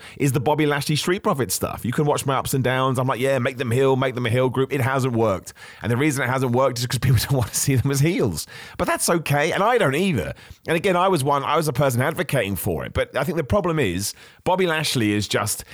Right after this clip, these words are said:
he's enter-, he's, he's slightly below them. <clears throat> Excuse me. But he's entering that level where he's like a John Cena, he's like a Randy Orton. Like, Randy Orton comes back at Survivor Series and he feels like this larger-than-life, amazing character. You know, he's no longer a wrestling, he's almost a fable. You know what I mean? He's a story. He's a legend,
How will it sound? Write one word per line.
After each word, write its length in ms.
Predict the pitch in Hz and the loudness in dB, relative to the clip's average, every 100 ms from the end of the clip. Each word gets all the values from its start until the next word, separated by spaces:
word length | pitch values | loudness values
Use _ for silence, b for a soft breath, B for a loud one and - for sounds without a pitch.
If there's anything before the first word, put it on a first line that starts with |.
| B | B
he's 240 | 165 196 | 0 2
enter-, 540 | 147 143 143 - 113 - | 0 0 0 0 0 2
he's, 120 | 170 | -2
he's 200 | 160 170 | 0 -2
slightly 240 | - 220 220 | 0 0 0
below 340 | 185 175 135 | 2 2 2
them. 200 | 82 69 | 0 -6
<clears throat> 240 | - - 123 | -10 -4 -4
Excuse 300 | - 131 98 | -4 -4 -4
me. 140 | 71 - _ _ _ _ _ _ - - | -6 -12 _ _ _ _ _ _ -16 -6
But 120 | 127 | -2
he's 140 | 123 | 0
entering 380 | 143 160 - 151 | 0 0 0 0
that 160 | 143 101 | 0 0
level 420 | 113 82 67 71 B B - | 0 0 -4 -8 B B -4
where 560 | 95 110 92 85 76 - b b | 0 2 2 0 -4 -8 b b
he's 160 | 135 | 0
like 80 | 135 | 2
a 60 | 131 | 2
John 240 | 123 117 | 2 2
Cena, 280 | - 95 82 | 0 0 0
he's 140 | 98 | -2
like 100 | 110 | -2
a 60 | 110 | -2
Randy 340 | 110 104 98 | 0 0 0
Orton. 200 | 101 80 | 0 -2
Like, 100 | 90 | -4
Randy 260 | 127 135 127 | -2 0 0
Orton 160 | 113 | 0
comes 180 | 107 107 | 0 -2
back 160 | 107 107 | -2 -4
at 40 | |
Survivor 400 | 95 95 104 95 | -2 0 0 0
Series 220 | 87 92 90 | -2 -2 -2
and 80 | |
he 60 | 113 | -4
feels 200 | - 135 | 0 0
like 100 | 123 | 0
this 120 | 107 | 0
larger-than-life, 800 | 107 117 123 113 113 113 104 95 | 0 2 2 2 0 0 0 0
amazing 520 | 98 101 104 92 95 | 0 2 2 0 -2
character. 580 | - 98 82 - - - - B B | -2 -4 -4 -6 -10 -10 -12 B B
You 60 | |
know, 80 | 131 | 0
he's 100 | 156 | 2
no 80 | 147 | 2
longer 320 | 147 156 127 | 2 2 4
a 80 | 104 | 2
wrestling, 380 | 101 90 92 85 | 0 -2 -2 0
he's 140 | 92 | 0
almost 220 | 120 113 | 0 0
a 40 | - | -2
fable. 520 | - 151 135 78 - | 0 2 2 0 -6
You 80 | 95 | -4
know 60 | 110 | -2
what 60 | |
I 20 | 123 | 0
mean? 120 | 143 | 0
He's 120 | 107 | 0
a 60 | 95 | -2
story. 500 | - 135 101 - - | 0 0 0 -4 -6
He's 100 | 104 | -2
a 60 | |
legend, 420 | 117 117 80 - | 0 -2 -4 -10